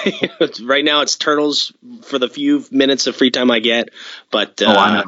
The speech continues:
Speaker 1: yeah, I, I've been wanting to see Rebels for, for quite some time, so I'm, I'm gonna have to
Speaker 2: I have to.
Speaker 1: just force myself through this. And hey, with this podcast, it holds me accountable.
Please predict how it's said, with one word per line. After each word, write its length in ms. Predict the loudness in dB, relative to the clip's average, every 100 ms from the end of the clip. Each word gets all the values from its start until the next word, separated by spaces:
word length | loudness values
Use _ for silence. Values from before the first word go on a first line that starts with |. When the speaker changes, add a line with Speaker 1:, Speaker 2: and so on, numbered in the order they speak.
| -8 -20 -20 _
Speaker 1:
yeah, 300 | -4 -2 -2
I, 320 | -2 -2 -2
I've 80 | -2
been 320 | 0 -2 -2
wanting 280 | -2 2 2
to 60 | 0
see 300 | -4 -4 -2
Rebels 320 | -2 -2 -4
for, 300 | -8 -10 -10
for 160 | -10 -8
quite 220 | -6 -6
some 160 | -6 -4
time, 440 | -4 -4 -6 -8 -6
so 460 | -4 -4 -4 -6
I'm, 200 | -8 -6 -4
I'm 120 | -2
gonna 160 | 0 -2
have 140 | 0
to 160 | 0 0
Speaker 2:
I 40 |
have 160 | -2 -8
to. 120 | -6
Speaker 1:
just 300 | -4 -4 -6 -2
force 200 | 0 0
myself 260 | 0 -2 -2
through 100 | 0
this. 220 | 0 -2 -4
And 120 | -2
hey, 220 | 0 0
with 140 | 0 0
this 140 | -2
podcast, 460 | 0 0 0 -2 -2
it 120 | -4
holds 260 | 0 0 2
me 80 | 0
accountable. 440 | 0 -4 -6 -12